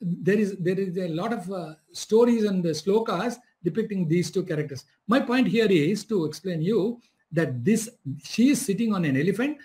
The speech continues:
and he is sitting on a horse. But my friends, this elephant is not an elephant. Here, nine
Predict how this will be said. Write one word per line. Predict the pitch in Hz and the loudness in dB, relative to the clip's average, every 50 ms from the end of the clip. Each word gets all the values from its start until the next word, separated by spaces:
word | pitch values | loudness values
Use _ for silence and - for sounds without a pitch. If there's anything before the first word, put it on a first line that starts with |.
| _ _ - | _ _ -6
and | 180 185 190 | -2 2 2
he | 180 - 156 220 233 247 | 2 2 2 2 2 2
is | 233 - | 2 2
sitting | 190 170 160 185 170 151 | -2 -4 -2 -2 -2 -2
on | - 165 | -2 0
a | 226 247 | 0 2
horse. | 233 262 285 269 - - - - _ _ _ _ _ | 2 2 2 0 -2 -4 -8 -14 _ _ _ _ _
But | - 175 175 170 | -2 -2 0 2
my | 175 160 | 0 0
friends, | - 160 180 240 285 269 - - - _ _ - 165 | 0 0 0 0 0 -2 -4 -8 -16 _ _ 0 2
this | 170 156 131 | 2 2 2
elephant | 143 143 160 196 208 208 240 247 226 185 | 0 0 0 0 2 2 2 2 2 0
is | 160 120 117 | 0 -2 -4
not | 135 139 165 240 285 240 | -4 -2 0 0 0 2
an | 294 277 247 | 4 4 4
elephant. | 214 196 190 175 - 156 170 208 226 - _ _ _ _ - | 6 6 4 2 2 0 -2 -4 -6 -8 _ _ _ _ -20
Here, | - - - 202 214 214 175 151 180 240 254 - - - _ _ _ _ _ _ _ - | -8 0 2 6 6 6 6 6 4 0 -2 -6 -12 -20 _ _ _ _ _ _ _ 0
nine | 151 151 175 190 220 262 302 311 | 2 4 4 6 6 6 6 6